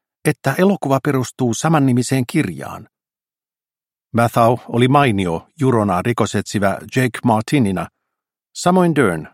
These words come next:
kovaotteisena ja arvaamattomana rikosetsivä Larsenina. Pian tämän jälkeen ostin myös kirjan ja havaitsin, etteivät alkuperäisen tarinan tapahtumat sijoitukaan San Franciscoon, vaan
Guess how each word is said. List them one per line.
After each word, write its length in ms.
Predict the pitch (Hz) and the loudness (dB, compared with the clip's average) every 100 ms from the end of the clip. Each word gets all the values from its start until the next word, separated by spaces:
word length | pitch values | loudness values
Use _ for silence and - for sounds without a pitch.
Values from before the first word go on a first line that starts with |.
| _ - | _ -2
kovaotteisena 840 | 165 123 123 - 135 120 123 117 | 2 4 2 0 -2 0 0 2
ja 140 | 117 | 2
arvaamattomana 880 | 113 135 120 113 113 - 113 113 110 | 0 0 2 2 0 -2 -2 0 0
rikosetsivä 720 | 120 151 135 123 - - 117 123 | -2 -4 -4 -6 -8 -4 -2 0
Larsenina. 640 | 117 - - 62 60 - _ _ _ _ _ _ _ _ - | 0 -2 -10 -12 -14 -18 _ _ _ _ _ _ _ _ 0
Pian 220 | 185 156 | 2 2
tämän 260 | 151 139 110 | 2 2 2
jälkeen 420 | 113 110 104 95 | 0 0 -2 -2
ostin 300 | 98 - 104 | -4 -2 0
myös 180 | 104 101 | 0 -4
kirjan 500 | - 147 95 87 82 - _ _ - | -6 -6 -4 -6 -8 -14 _ _ -4
ja 80 | 90 | 0
havaitsin, 560 | 104 101 95 - 95 - _ _ - | 2 2 0 -2 -4 -6 _ _ -2
etteivät 400 | 127 - 110 107 - - | 0 0 0 -2 -2 0
alkuperäisen 680 | 123 117 110 113 110 123 107 | 2 0 0 0 0 0 0
tarinan 360 | 117 117 110 107 | 0 2 0 0
tapahtumat 540 | 120 113 - 107 107 | -2 -2 -2 -4 -4
sijoitukaan 760 | - 151 104 87 - - 90 90 | -2 0 0 -4 -6 -4 -4 -2
San 220 | 113 104 | -2 -2
Franciscoon, 800 | 104 98 - 117 - 101 95 90 | -2 -4 -6 -8 -6 -4 -2 -2
vaan 280 | 101 95 | 0 -2